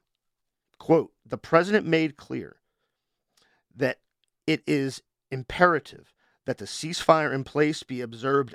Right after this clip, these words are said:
absolutely in order for negotiations to proceed. We understand the Israeli cabinet has approved a new ceasefire,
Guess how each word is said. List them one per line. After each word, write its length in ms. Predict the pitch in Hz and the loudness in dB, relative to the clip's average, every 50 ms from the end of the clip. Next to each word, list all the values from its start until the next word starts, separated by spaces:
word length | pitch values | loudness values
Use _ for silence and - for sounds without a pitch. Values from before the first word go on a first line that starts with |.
| - - - | -4 2 2
absolutely 720 | 135 - - - 160 151 156 160 135 - 131 120 92 - | 2 2 2 -2 -2 0 2 0 0 0 -4 -6 -6 -8
in 100 | 117 120 | -10 -8
order 240 | - 127 131 131 135 | -6 -4 -2 -2 -2
for 140 | - - 123 | -4 -6 -12
negotiations 680 | 117 101 120 120 120 - - 120 120 110 - 107 101 - | -10 -6 -6 -6 -6 -6 -8 -10 -10 -10 -10 -16 -18 -20
to 80 | - | -20
proceed. 420 | - 101 92 - - 92 80 71 _ _ _ _ _ _ _ _ _ _ _ _ _ - | -20 -20 -20 -18 -20 -20 -20 -20 _ _ _ _ _ _ _ _ _ _ _ _ _ -12
We 140 | 117 127 131 | -8 -6 -4
understand 680 | 135 123 120 117 - - - 147 160 165 170 170 160 160 | -4 -4 -6 -8 -4 2 4 4 6 6 2 2 0 -4
the 160 | - - - | -8 -10 -12
Israeli 400 | 95 - 107 113 110 101 95 101 | -12 -12 -10 -12 -10 -12 -12 -6
cabinet 420 | - - 147 160 160 151 147 - | 2 4 4 4 4 0 -6 -12
has 140 | 101 101 - | -16 -20 -20
approved 480 | - _ - - 143 147 147 139 120 95 | -20 _ -8 -4 -2 -2 -2 -2 -4 -8
a 80 | 92 | -12
new 140 | 85 85 80 | -12 -14 -16
ceasefire, 640 | - - - 139 131 - - 139 135 135 131 131 123 | -16 -14 -12 -12 -8 0 2 2 2 2 2 -2 -4